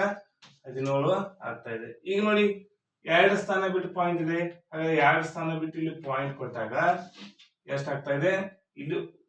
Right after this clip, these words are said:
ಇಲ್ಲಿ ಎರಡು ಸ್ಥಾನ ಬಿಟ್ಟು ಪಾಯಿಂಟ್ ಅಂದ್ರೆ ಉತ್ತರದಲ್ಲಿಯೂ ನಾ ಏನ್ ಮಾಡ್ಬೇಕು? ಎರಡು ಸ್ಥಾನ ಬಿಟ್ಟು ಪಾಯಿಂಟ್ ಕೊಡ್ಬೇಕು. ಹಾಗಾದ್ರೆ ಉತ್ತರ ಎಷ್ಟ್ ಆಗ್ತಾ ಇದೆ?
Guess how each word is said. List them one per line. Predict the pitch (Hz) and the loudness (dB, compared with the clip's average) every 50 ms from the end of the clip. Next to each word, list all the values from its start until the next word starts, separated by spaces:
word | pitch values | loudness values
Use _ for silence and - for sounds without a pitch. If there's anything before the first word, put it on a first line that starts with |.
| _ _ _ | _ _ _
ಇಲ್ಲಿ | - 170 170 175 165 | -8 -4 2 4 6
ಎರಡು | 156 156 165 180 170 | 8 8 6 6 4
ಸ್ಥಾನ | - - 185 180 180 | 0 -2 -2 -2 0
ಬಿಟ್ಟು | 180 180 160 165 | -2 -2 -4 -2
ಪಾಯಿಂಟ್ | 165 156 151 147 135 | -2 0 0 0 0
ಅಂದ್ರೆ | 127 123 131 139 151 165 170 170 170 - - _ _ _ | -2 -2 0 0 0 0 0 -2 -4 -8 -14 _ _ _
ಉತ್ತರದಲ್ಲಿಯೂ | - 156 156 151 180 185 175 180 185 180 180 180 180 | -6 -6 -2 2 2 2 4 4 4 4 2 2 2
ನಾ | 175 170 170 | 2 2 4
ಏನ್ | 165 170 165 | 2 2 2
ಮಾಡ್ಬೇಕು? | 165 160 156 156 156 156 160 196 208 214 226 220 - - - _ _ _ _ - | 2 0 0 0 -2 2 4 6 8 8 6 4 2 -6 -14 _ _ _ _ 0
ಎರಡು | 135 135 151 160 | 4 4 4 4
ಸ್ಥಾನ | 156 - - 160 156 156 | 2 0 -2 -2 0 0
ಬಿಟ್ಟು | 156 160 160 156 - | 0 0 -2 -4 -4
ಪಾಯಿಂಟ್ | 156 143 139 143 139 135 | -2 -2 -2 -2 -2 -4
ಕೊಡ್ಬೇಕು. | 131 123 113 113 117 117 143 156 170 175 175 175 - _ _ _ _ _ - | -4 -6 -6 -6 -8 -6 -4 -2 -2 -2 -2 -6 -10 _ _ _ _ _ -8
ಹಾಗಾದ್ರೆ | 123 123 123 131 135 | -6 -2 -2 0 0
ಉತ್ತರ | 143 156 156 - 156 | 0 0 -2 -2 -2
ಎಷ್ಟ್ | 156 151 151 147 - 156 | 0 0 0 0 -2 -2
ಆಗ್ತಾ | 147 139 139 - 147 | -4 -4 -4 -4 -2
ಇದೆ? | 147 170 185 202 208 202 - - - | 0 0 2 0 0 -2 -4 -8 -16